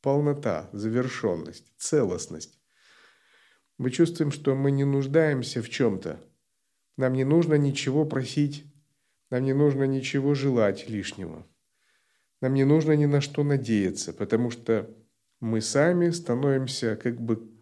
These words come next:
субстратом исполненных желаний. Мы сами становимся основой счастья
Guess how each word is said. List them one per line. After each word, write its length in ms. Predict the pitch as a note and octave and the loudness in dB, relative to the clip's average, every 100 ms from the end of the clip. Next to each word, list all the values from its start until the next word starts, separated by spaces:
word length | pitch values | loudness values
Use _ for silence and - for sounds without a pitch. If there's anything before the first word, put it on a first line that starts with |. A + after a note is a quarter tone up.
| _ _ _ _ _ | _ _ _ _ _
субстратом 1200 | - - C3+ - - E3+ F3 E3 D#3 D3 - - _ _ | -10 -4 -4 -4 2 4 4 2 0 -2 -8 -20 _ _
исполненных 720 | D#3+ - - D3 D3+ C#3+ C#3 A#2 | -8 -8 4 6 6 4 2 2
желаний. 600 | B2 B2 F2 D#2 - - _ _ _ _ _ _ _ _ _ _ _ _ _ _ _ _ _ _ _ - | 0 0 -2 -4 -12 -18 _ _ _ _ _ _ _ _ _ _ _ _ _ _ _ _ _ _ _ -6
Мы 120 | B2+ | -4
сами 360 | C3 D#3+ E3 D#3 | 0 4 4 2
становимся 800 | - B2+ B2 B2+ D3+ D3 D#3 D3+ D3+ | -2 -4 -2 0 0 0 -2 -2 -4
основой 680 | C3+ A#2+ - D#3+ E3 C#3+ B2+ | -6 -6 0 4 4 4 0
счастья 840 | - - C#3 C#3 C#3+ - D#3+ D3+ | -4 0 2 2 0 -2 -2 -2